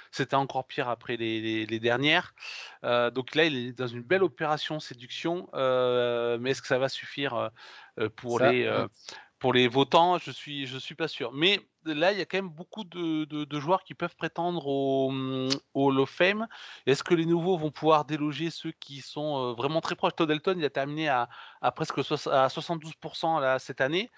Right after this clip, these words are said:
Speaker 1: Donc, il est v-, normalement, l'année prochaine, il va être élu au Hall of Fame.
Speaker 2: Ah,
Speaker 1: Ça
Speaker 2: voilà,
Speaker 1: serait quand
Speaker 2: et
Speaker 1: même assez étrange de, de ne pas le, le, le, le voir élu. Et Billy Wagner, il est à soixante-huit pour cent. Il est vraiment quand même, euh,
Speaker 2: Tout proche.
Speaker 1: Euh, tout, tout proche. Donc,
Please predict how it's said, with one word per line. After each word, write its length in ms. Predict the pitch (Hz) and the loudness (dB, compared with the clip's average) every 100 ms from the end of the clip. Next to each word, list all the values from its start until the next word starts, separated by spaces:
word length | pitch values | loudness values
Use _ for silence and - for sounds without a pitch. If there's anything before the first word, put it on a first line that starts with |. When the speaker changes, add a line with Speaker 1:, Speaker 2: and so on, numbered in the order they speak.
| - - | -20 -10
Speaker 1:
Donc, 220 | 123 120 | -8 -8
il 140 | 135 135 | -4 -2
est 20 | |
v-, 160 | 135 151 | 0 0
normalement, 540 | 131 139 139 156 196 - | 2 4 4 4 2 2
l'année 280 | 127 135 139 | 0 0 -2
prochaine, 540 | - 123 160 180 202 - _ 165 | -4 -2 0 0 -2 -16 _ -4
il 140 | 160 | -2
va 120 | 135 | 0
être 200 | 143 - | 0 -2
élu 140 | 139 160 | -4 -2
au 60 | |
Hall 120 | 131 | 0
of 80 | 143 | -2
Fame. 220 | - 117 113 _ - | -4 -8 -10 _ 2
Speaker 2:
Ah, 60 | 151 | 4
Speaker 1:
Ça 60 | |
Speaker 2:
voilà, 180 | 151 156 | 6 6
Speaker 1:
serait 80 | 135 | 6
quand 80 | 143 | 4
Speaker 2:
et 20 | |
Speaker 1:
même 100 | 139 | 2
assez 220 | 143 185 | 0 2
étrange 540 | 175 156 - 185 196 156 | 2 0 2 2 2 -2
de, 320 | 139 135 135 - - - - | 0 0 0 -4 -20 -14 -4
de 100 | 123 | -4
ne 60 | |
pas 220 | 123 165 165 | 0 0 2
le, 320 | 135 127 127 | 0 0 0
le, 260 | 127 127 | -2 -4
le, 220 | 127 127 127 | -4 -4 -4
le 80 | |
voir 180 | 127 131 | -2 0
élu. 160 | 143 190 | 0 -4
Et 80 | 160 | -4
Billy 140 | 143 | -4
Wagner, 320 | 139 139 170 151 | -4 -2 -2 -4
il 140 | 131 | -4
est 20 | |
à 60 | 123 | -4
soixante-huit 460 | - 143 135 - | -4 -8 -10 -14
pour 160 | 131 131 | -18 -8
cent. 200 | - 170 | -4 -4
Il 140 | 123 113 | -4 -6
est 60 | |
vraiment 340 | 117 120 139 165 | -4 -4 -2 -2
quand 120 | 143 | 0
même, 180 | 147 139 | -2 -2
euh, 160 | 123 120 - - _ - | -4 -6 -12 -20 _ -4
Speaker 2:
Tout 60 | |
proche. 340 | 113 113 117 113 | 0 2 0 -2
Speaker 1:
Euh, 180 | 113 113 - - _ | -8 -14 -18 -20 _
tout, 100 | 208 | -6
tout 140 | - | -4
proche. 460 | 175 - 123 - - | -4 0 0 -2 -8
Donc, 320 | 127 160 - | 2 2 2